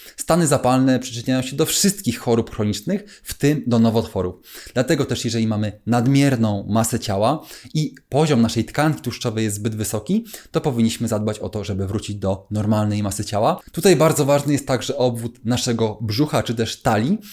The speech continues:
ponieważ to właśnie nadmierny obwód brzucha jest najbardziej skorelowany z ryzykiem chorób chronicznych, ponieważ tak zwana wisceralna tkanka tłuszczowa, ta, która dotyczy naszych narządów i jest schowana głęboko pod skórą, jest dla nas najgroźniejsza, dlatego też powinniśmy dbać o to,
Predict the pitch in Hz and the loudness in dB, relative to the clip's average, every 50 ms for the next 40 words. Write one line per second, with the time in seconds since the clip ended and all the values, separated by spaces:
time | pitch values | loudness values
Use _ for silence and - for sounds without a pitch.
0 | - - - 131 131 135 123 123 123 - - - - 131 117 127 131 127 - 139 | -16 -6 -2 2 2 4 4 2 0 -4 -8 -10 -8 -2 0 0 0 0 0 0
1 | 139 131 113 127 143 151 160 175 175 165 143 143 135 - 127 113 117 123 120 113 | 0 2 2 2 2 2 4 4 4 2 2 0 0 0 0 0 0 0 -2 -2
2 | 101 107 135 127 - 175 175 160 165 - 156 147 135 147 151 151 131 131 120 - | -2 -2 -2 0 2 2 0 0 0 0 2 2 4 4 2 2 2 0 0 0
3 | - 117 113 110 104 101 107 107 110 107 110 - 104 92 - 107 113 113 113 113 | -2 -2 0 0 0 0 0 0 0 0 -2 -4 -6 -6 -4 -4 -4 -4 -4 -4
4 | - 107 107 - - 127 123 120 120 - - 110 104 104 101 - 156 180 190 - | -4 -4 -4 -4 -4 -2 -2 -2 -2 -4 -4 -6 -6 -6 -4 -4 -4 -4 -4 -6
5 | - - - - - - 127 143 143 135 131 - - - 123 107 110 117 120 117 | -10 -18 -18 -10 -4 0 2 4 4 4 2 0 -2 -4 -4 -2 -2 0 0 0
6 | 113 117 139 151 - - - 151 147 151 151 160 147 127 113 - - - 117 113 | 0 0 -2 -2 -2 0 0 2 2 4 4 4 4 2 2 0 0 0 0 0
7 | 110 - 95 - 92 - - - 123 113 110 101 - - - - - - _ - | 0 -2 -4 -6 -8 -6 -2 0 0 2 2 0 -2 -6 -12 -20 -20 -14 _ 0
8 | 139 135 135 - - - 120 107 104 131 - - 135 - - 123 120 110 - - | 2 2 2 0 -2 -2 -2 0 0 -2 -4 -4 -6 -4 -2 -2 -2 -2 -2 -2
9 | 113 110 - - 117 117 117 110 147 175 185 160 127 - - - 117 117 110 - | -4 -4 -2 0 2 4 4 4 4 6 6 4 4 2 0 -2 -2 0 0 0
10 | - - - - - - - - 113 120 123 120 113 104 113 117 113 117 143 139 | -2 -4 -6 -8 -10 -6 -4 -2 0 0 0 0 0 0 2 2 2 2 0 -2
11 | 120 120 - 113 - - - - 123 147 170 196 190 - - - - - 123 165 | -4 -6 -8 -8 -10 -10 -8 -4 -2 0 0 0 -2 -6 -12 -16 -4 0 2 2
12 | 180 135 139 131 127 123 123 - 120 110 110 98 110 - - 113 107 101 - 160 | 2 4 4 4 4 4 2 2 0 0 2 2 2 2 2 2 2 2 2 0
13 | 175 220 220 - - - - - 123 123 - 147 135 127 - 113 - - 110 98 | 0 0 0 -4 -10 -16 -4 -2 -2 0 0 0 0 -2 -2 -4 -6 -6 -4 -2
14 | 107 107 107 - 101 98 101 101 101 - - - - - - 139 127 131 | -2 -2 -2 -4 -6 -6 -4 -4 -4 -6 -4 -4 -4 -2 0 0 -2 -2